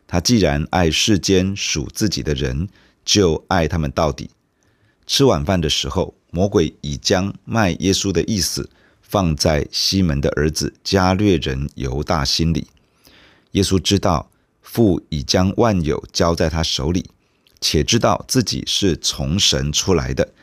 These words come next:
又要归到神那里去，就离席站起来，脱了衣服，拿一条手巾束腰，随后把水倒在盆里，就洗门徒的脚，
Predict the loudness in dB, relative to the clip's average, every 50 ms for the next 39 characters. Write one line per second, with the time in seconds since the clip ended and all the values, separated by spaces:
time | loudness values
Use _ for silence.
0 | _ _ _ _ _ 2 4 4 4 4 2 0 0 2 2 4 4 4 2 0
1 | 0 0 -2 -2 -2 -2 -2 0 0 0 0 0 -2 -2 -4 -4 -2 -2 -4 -6
2 | _ _ _ _ _ _ _ _ _ -20 -20 -20 _ 0 2 2 4 4 2 2
3 | 2 2 2 2 0 0 0 -2 -2 -4 -4 -8 _ _ -2 0 0 0 0 0
4 | -2 -2 -2 -2 -2 -4 -2 0 2 2 2 2 2 0 -2 -2 -4 -6 -8 -8
5 | -8 -8 -10 _ _ _ _ -6 -2 0 0 2 2 2 2 2 2 2 2 2
6 | 2 2 2 0 0 0 0 2 2 2 0 -2 -4 -4 -2 0 0 0 2 2
7 | 2 2 2 0 -2 -4 -8 _ _ _ _ _ _ _ _ _ -6 -2 0 2
8 | 2 2 2 2 2 2 2 0 -2 -2 -2 0 0 0 0 -2 -2 -6 _ _
9 | _ _ _ _ 0 0 2 2 2 2 0 0 -2 -2 0 0 0 0 -2 -4
10 | -8 _ _ _ _ _ _ _ _ -2 2 2 2 2 0 -2 -2 -2 -2 -2
11 | -2 -4 -4 -4 -2 -2 -2 -2 -2 -2 0 0 0 0 -2 -2